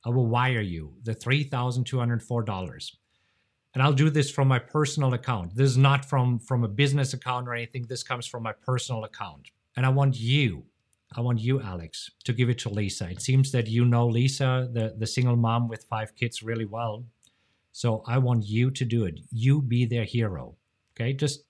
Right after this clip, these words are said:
don't tell them where the money's coming from. If you want, you can tell them it comes from trading, which is true, one hundred percent true. Don't mention that it comes from me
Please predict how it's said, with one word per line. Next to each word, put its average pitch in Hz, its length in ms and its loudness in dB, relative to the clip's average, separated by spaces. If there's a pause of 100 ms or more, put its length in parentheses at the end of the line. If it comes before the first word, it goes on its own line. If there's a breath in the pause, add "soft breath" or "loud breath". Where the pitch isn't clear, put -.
(180)
don't 170 220 2
tell 175 200 2
them 110 160 0
where 104 80 -2
the 107 80 -2
money's 131 320 2
coming 127 280 -2
from. - 280 -10 (640 soft breath)
If - 80 -10
you 135 80 4
want, 170 180 6
you 143 60 0
can 135 160 4
tell 135 220 4
them 104 180 0
it - 120 -12
comes 120 200 0
from 127 160 0
trading, 113 560 0
which 107 160 -12
is - 80 -8
true, - 300 -2 (200)
one 117 120 0
hundred 127 140 2
percent 131 280 0
true. - 280 -4 (160)
Don't 156 220 4
mention 139 340 2
that 110 100 0
it 110 120 -6
comes 123 200 0
from 127 180 0
me 117 240 0